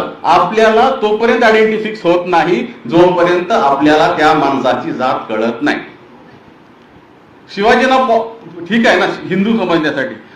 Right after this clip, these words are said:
तुम्हाला अजून त्याचं आडनाव कशासाठी पाहिजे? Because you are more interested in his caste. आणि हाच बाबासाहेबांनी identification of problem मध्ये सांग-, हाच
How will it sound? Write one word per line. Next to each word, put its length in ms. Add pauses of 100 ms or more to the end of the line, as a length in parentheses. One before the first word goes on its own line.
(160)
तुम्हाला 220
अजून 340
त्याचं 140
आडनाव 360
कशासाठी 360
पाहिजे? 380 (220)
Because 260
you 220
are 320
more 140
interested 460
in 100
his 140
caste. 440 (280)
आणि 140
हाच 280
बाबासाहेबांनी 520
identification 560
of 180
problem 220
मध्ये 200
सांग-, 200 (460)
हाच 200